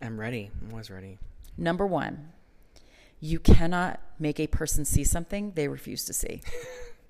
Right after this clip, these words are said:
Speaker 1: This is true. Very true.
Speaker 2: Number two, microaggressions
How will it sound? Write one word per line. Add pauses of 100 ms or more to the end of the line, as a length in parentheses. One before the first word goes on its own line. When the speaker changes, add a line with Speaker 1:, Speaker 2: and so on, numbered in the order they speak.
(640)
Speaker 1:
This
is
true. (720)
Very
true. (920)
Speaker 2:
Number
two, (1000)
microaggressions